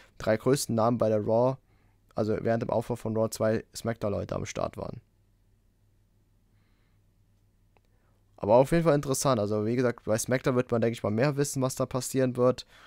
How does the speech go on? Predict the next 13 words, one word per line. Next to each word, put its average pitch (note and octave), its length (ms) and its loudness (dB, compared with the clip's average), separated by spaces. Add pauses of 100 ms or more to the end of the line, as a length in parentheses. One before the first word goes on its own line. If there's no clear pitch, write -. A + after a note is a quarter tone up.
(160)
Und A2+ 180 -2
wie C3 80 6
gesagt, B2 280 2
mal A2 220 0
sehen, C#3+ 340 2 (260)
was C3 280 4
der C#3 220 4
Shake-Up C#3+ 540 0
so G#2+ 100 -4
mitbringen G#2 380 -4
wird. G#2 160 -6
Ob - 180 -6
da, A#2+ 360 4